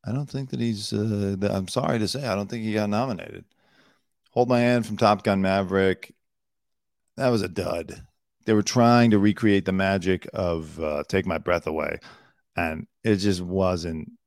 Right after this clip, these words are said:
good enough. They tried to force it on us, and we didn't want it. So,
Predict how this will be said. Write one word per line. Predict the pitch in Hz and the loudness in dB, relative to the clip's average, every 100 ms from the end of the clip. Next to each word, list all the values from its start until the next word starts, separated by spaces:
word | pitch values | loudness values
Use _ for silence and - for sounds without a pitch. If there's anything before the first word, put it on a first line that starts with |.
| _ _ - | _ _ -8
good | 82 | -6
enough. | 78 71 - | -6 -10 -6
They | 98 | -4
tried | - 113 98 | 4 4 4
to | |
force | - 98 98 - | 0 2 2 0
it | 92 | -2
on | 90 90 | -2 -2
us, | 85 - - 98 - | -4 -6 -10 -14 -14
and | 85 80 | -10 -8
we | 85 | -8
didn't | 82 73 | -6 -6
want | 76 71 | -6 -6
it. | 69 _ - | -10 _ -12
So, | - 50 | -8 -8